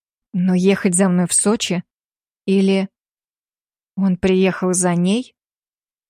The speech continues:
Мы находимся на первом из трёх горнолыжных курортов, который преобразился после Олимпиады две тысячи четырнадцатого года. Роза Хутор.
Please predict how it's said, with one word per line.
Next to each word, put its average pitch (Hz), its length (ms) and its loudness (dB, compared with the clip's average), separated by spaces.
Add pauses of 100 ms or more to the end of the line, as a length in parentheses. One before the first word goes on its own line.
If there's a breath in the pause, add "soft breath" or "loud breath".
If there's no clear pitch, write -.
(280)
Мы 302 200 0
находимся 339 640 0
на 277 180 0
первом 320 480 0
из 277 140 0
трёх 302 240 2
горнолыжных 247 680 0
курортов, 277 640 -2
который 349 380 -2
преобразился 240 960 0
после 233 420 -2
Олимпиады 214 680 0
две 214 180 2
тысячи 240 440 -2
четырнадцатого 208 800 -2
года. 170 440 -4 (240)
Роза 262 480 2
Хутор. - 520 -6